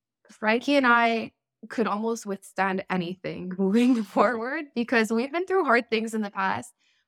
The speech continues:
but I don't think anything compared to ripping out concrete, lots and lots of concrete, and, like, putting grass. And our relationship had undergone, like, two months of intense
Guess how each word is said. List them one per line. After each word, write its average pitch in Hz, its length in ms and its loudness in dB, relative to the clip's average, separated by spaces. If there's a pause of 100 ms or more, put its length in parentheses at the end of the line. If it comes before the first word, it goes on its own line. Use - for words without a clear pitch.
(160)
but 208 320 -2 (420)
I 220 100 -2
don't 302 160 -4
think 320 280 -8
anything 214 520 -6
compared 185 560 -4
to 185 360 -2 (380)
ripping 208 540 0
out 185 420 2
concrete, 202 800 -4 (100)
lots 190 380 2
and 196 120 -8
lots 175 260 -8
of 190 60 -12
concrete, 175 640 -10
and, 185 180 -8
like, 165 380 -14 (320)
putting 190 340 0
grass. 190 680 -2
And 190 360 0 (140)
our 233 140 6
relationship 247 640 0
had 220 280 -4
undergone, 202 560 0
like, 185 220 -4
two 240 240 -12
months 208 260 -4
of 196 160 -6
intense 190 680 -6